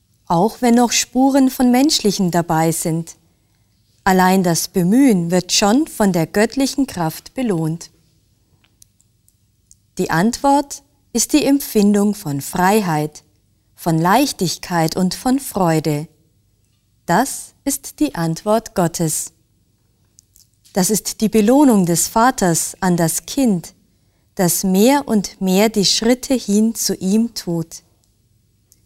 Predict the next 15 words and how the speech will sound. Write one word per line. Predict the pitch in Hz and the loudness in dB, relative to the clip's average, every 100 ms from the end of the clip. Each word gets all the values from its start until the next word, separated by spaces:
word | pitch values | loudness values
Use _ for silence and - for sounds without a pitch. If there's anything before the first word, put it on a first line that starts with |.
| _ _ _ _ _ _ _ _ | _ _ _ _ _ _ _ _
Auch | 175 175 | -2 0
mit | 214 196 | 0 2
den | 196 185 | 2 0
Tieren | - 262 311 262 190 175 | 0 4 4 4 2 0
können | 196 190 190 | 0 2 2
wir | 185 202 | 2 2
in | 185 185 | 0 -2
innere | 214 226 262 269 | 2 2 4 2
Kommunikation | 262 247 214 190 170 180 160 - 240 285 285 | 0 0 2 0 -2 -4 -6 -6 0 2 0
treten. | - 185 160 - 170 170 170 _ _ _ _ _ _ _ _ _ _ _ _ _ | -2 -4 -4 -6 -8 -8 -10 _ _ _ _ _ _ _ _ _ _ _ _ _
Üben | 254 302 220 | 2 4 4
wir | 180 - | 2 2
uns, | 170 170 - - - _ _ _ - | 0 0 -4 -8 -14 _ _ _ -4
die | 202 | -2
Kommunikation | - 214 202 190 185 190 - - - 240 254 208 | 0 2 4 2 0 -2 -4 -6 -2 2 2 2